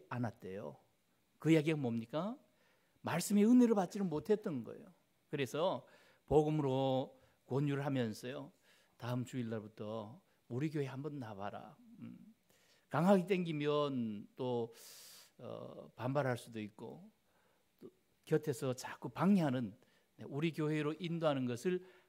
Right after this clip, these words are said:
방해하는 사람이 또 있어요. 그분도 집사인데, 다른 교회 집사인데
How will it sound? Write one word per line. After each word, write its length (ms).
방해하는 1120
사람이 500
또 100
있어요. 280
그분도 600
집사인데, 840
다른 260
교회 160
집사인데 560